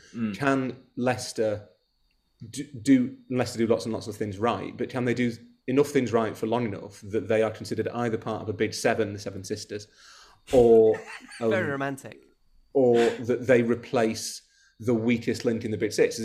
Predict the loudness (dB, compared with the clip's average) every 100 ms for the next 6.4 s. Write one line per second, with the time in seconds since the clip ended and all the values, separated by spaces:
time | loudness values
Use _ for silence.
0 | -4 -4 -4 -2 -2 -2 -6 -6 -2 -2
1 | -2 -6 -6 -6 -2 -2 -2 -6 -6 -4
2 | -6 -2 -2 -2 -6 -12 _ -10 -8 -10
3 | -14 _ _ -20 -10 -4 -4 -4 -2 0
4 | -2 -6 -8 -6 -6 -10 -6 -6 -6 -10
5 | _ _ -20 _ _ _ -8 -4 -4 -4
6 | -6 -10 -10